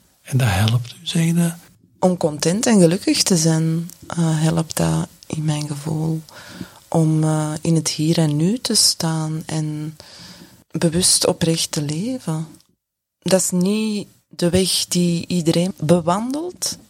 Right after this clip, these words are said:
Speaker 2: Maar ik denk dat dat wel iets is waar we al-, waar we allemaal willen landen.
Speaker 1: Lisbeth, mag ik gaan naar de vraag: welke link is er voor u tussen, eh, verslavingskwetsbaarheid en psychische kwetsbaarheid?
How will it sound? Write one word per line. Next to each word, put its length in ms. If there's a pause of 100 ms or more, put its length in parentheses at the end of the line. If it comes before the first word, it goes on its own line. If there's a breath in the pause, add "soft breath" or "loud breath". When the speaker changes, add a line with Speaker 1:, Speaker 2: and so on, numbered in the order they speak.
(100)
Speaker 2:
Maar 120
ik 100
denk 160
dat 120
dat 140
wel 200
iets 240
is 180
waar 140
we 200
al-, 160
waar 200
we 100
allemaal 360
willen 280
landen. 600 (1200)
Speaker 1:
Lisbeth, 400
mag 200
ik 160
gaan 240
naar 420 (720)
de 160
vraag: 440 (420)
welke 320
link 360
is 200
er 120
voor 160
u 160
tussen, 420
eh, 120 (680)
verslavingskwetsbaarheid 1300
en 140
psychische 540
kwetsbaarheid? 880